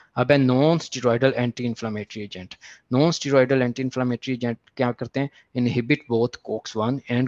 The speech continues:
cox two। cox one जो था वो प्लेटलेट्स को activate कर रहा था, ठीक है, और, अ, उनकी, अ,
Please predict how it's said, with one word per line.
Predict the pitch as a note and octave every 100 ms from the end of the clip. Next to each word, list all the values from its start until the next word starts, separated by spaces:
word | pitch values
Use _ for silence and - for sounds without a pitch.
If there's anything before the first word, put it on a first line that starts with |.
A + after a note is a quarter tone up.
| -
cox | G#2+ - -
two। | F2+ _ _ _ _ _ _ _ - A#2
cox | A2+ -
one | B2
जो | C3 C3
था | B2+
वो | B2
प्लेटलेट्स | A#2+ A#2 A2+ - A#2+ -
को | - B2
activate | D3 - A2 A#2
कर | - C3+
रहा | C3+
था, | C3+ D3+ - _ -
ठीक | A2+ C#3+
है, | D3 - _ _ _ _ _ _ _ -
और, | B2+ B2
अ, | B2+ B2 A#2+ -
उनकी, | A#2+ B2 B2+ B2+
अ, | - B2+